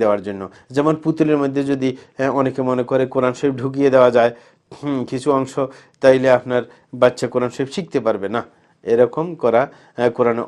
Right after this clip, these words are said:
অবমাননা হয়। ছিয়াত্তর নম্বর যেই মাসালাটা, সেটা হচ্ছে কোরআন মাজিদের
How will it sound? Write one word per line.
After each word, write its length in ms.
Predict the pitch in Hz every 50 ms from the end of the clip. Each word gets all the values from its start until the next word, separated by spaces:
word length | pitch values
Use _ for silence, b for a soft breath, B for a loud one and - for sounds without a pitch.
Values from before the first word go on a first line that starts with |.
| - 120
অবমাননা 440 | 110 113 113 107 107 104 104 104 92 113
হয়। 120 | - - B B B B B -
ছিয়াত্তর 360 | - - 175 165 170 226 214 208
নম্বর 200 | 202 190 180 175 160 147
যেই 140 | 147 147 135 135 - - _ _ - 139 131 127
মাসালাটা, 440 | 120 - - 156 156 139 - 120 113 - -
সেটা 180 | 143 135 151 147
হচ্ছে 220 | 151 151 - 175 135 120 127 127 _ _ _ _ _ _ _ _ _ _ _ _ _ - - _ _ _ _ _ _ - b b b b b b b b _ -
কোরআন 240 | 139 156 190 202 208 196
মাজিদের 400 | 185 160 165 170 160 160 160